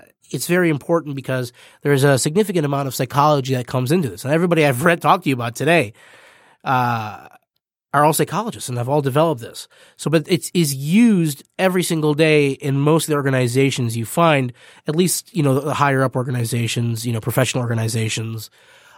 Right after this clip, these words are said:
um, and even for, for, you know, smaller or, you know, different types of organizations. Um,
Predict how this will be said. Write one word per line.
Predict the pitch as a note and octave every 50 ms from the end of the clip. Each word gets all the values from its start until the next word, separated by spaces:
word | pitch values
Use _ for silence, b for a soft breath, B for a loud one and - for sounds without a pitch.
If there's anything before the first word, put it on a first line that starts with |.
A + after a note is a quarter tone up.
| b
um, | C#3+ C#3 C3+ C3 C3+
and | E3+ A3+
even | C4 C4 C4+ B3+ A#3+ A#3+ G3
for, | F3+ D3+ D#3+ F3 E3+ - -
for, | - - - D#3 D#3 D3+ D3 C#3+ C#3+ C#3+ C3+ -
you | B2+
know, | C3 C#3 C3 A#2+
smaller | - - - D#3 D3+ D#3 D#3 D#3 D#3 D3+ D3+ D#3
or, | D3 - D3 C3+ C3 B2+ B2+ B2+ B2+ B2 A#2+
you | - C#3+
know, | B2+
different | C#3 - - D#3 C#3+
types | C3 A#2+ A#2+ - -
of | A2
organizations. | G2+ G2 F2 F2 E2 - - - F#2+ - - - - - _ _ _ _ _ _ _ _ _ _ _ _ _ _ _ _ _ - b b b b b b b b b b b b b b b b _ _ -
Um, | D#3+ C#3+ D3 D3 D3 C#3+ C#3 C3 C3 C3